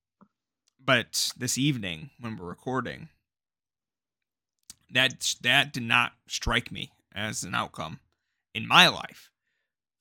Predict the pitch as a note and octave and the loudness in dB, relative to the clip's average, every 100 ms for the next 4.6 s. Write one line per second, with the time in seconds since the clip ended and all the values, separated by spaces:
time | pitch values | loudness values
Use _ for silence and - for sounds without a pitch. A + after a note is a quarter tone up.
0 | _ - - - - - - A2 D2+ - | _ -14 -10 -10 -6 -2 2 2 2 -4
1 | _ _ _ _ _ _ _ _ - F3+ | _ _ _ _ _ _ _ _ -8 -2
2 | A#3 A#3 G3+ G#3 - _ _ _ _ - | 2 6 6 4 -2 _ _ _ _ -4
3 | C3+ C#3 D3 - C3+ G2+ D3 E3 - - | -2 0 -2 2 6 8 6 4 -4 -2
4 | - D3 C#3+ D#3+ - - | 2 2 2 0 -2 -8